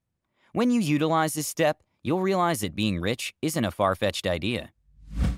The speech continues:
Three, add value. Whatever you feel the need to pursue, be it a business or career, it makes it more potent if it adds value.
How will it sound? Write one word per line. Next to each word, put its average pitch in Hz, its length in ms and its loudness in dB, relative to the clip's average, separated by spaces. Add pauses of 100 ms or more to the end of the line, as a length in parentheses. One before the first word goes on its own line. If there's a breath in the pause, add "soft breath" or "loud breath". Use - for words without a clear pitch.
(340)
Three, 113 480 -2 (220)
add 120 240 0
value. 90 500 0 (560 soft breath)
Whatever 214 280 2
you 185 160 0
feel 139 240 0
the 107 100 0
need 101 220 0
to 85 60 -6
pursue, 95 560 -6 (160)
be 180 140 0
it 170 60 0
a 107 60 0
business 117 400 -4
or 107 140 -2
career, 98 440 -4 (120)
it 120 80 -6
makes 175 260 -4
it 98 80 -4
more 101 180 -2
potent 120 380 -4
if 78 80 -10
it 85 80 -4
adds 87 240 -4
value. 90 460 -2